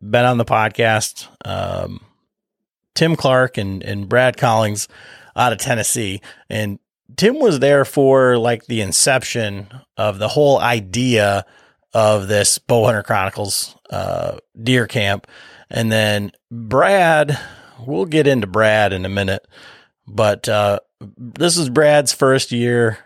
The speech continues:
and, uh, Brad is a very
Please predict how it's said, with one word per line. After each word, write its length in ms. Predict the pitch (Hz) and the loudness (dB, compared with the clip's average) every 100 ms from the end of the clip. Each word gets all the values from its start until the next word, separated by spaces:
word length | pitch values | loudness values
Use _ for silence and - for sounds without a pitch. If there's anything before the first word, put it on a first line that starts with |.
| _ _ _ | _ _ _
and, 480 | 107 107 107 101 98 | -4 -2 -2 -4 -4
uh, 240 | 95 98 | -4 -6
Brad 640 | 98 110 123 135 135 123 120 _ - _ _ _ _ | -4 0 4 4 4 0 -6 _ -20 _ _ _ _
is 220 | - 113 | -6 -4
a 60 | 107 | -4
very 760 | 104 107 135 135 135 123 120 | -4 0 2 4 2 0 -4